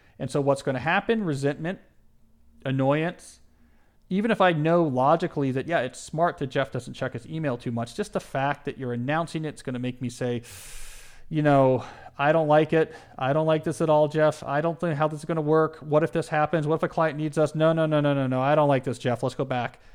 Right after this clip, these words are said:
to the way things were." So what do I advise people? I say, "Here's what you do. Uh, just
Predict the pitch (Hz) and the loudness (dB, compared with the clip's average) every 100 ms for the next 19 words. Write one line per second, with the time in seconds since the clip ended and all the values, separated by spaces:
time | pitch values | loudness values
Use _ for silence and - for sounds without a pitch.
0 | - - - 135 127 123 120 - 120 127 | -20 -18 -6 -4 0 0 0 -2 -4 0
1 | 185 - 175 226 233 196 165 170 233 - | 2 4 4 6 6 6 4 4 2 0
2 | 135 160 165 175 196 226 202 156 147 233 | 0 2 0 0 0 0 -2 -2 0 0
3 | 196 - - - 170 170 - - - - | 0 -4 -16 2 6 6 4 -10 -20 -18
4 | 185 143 127 180 202 196 - | -10 -8 0 4 4 0 -8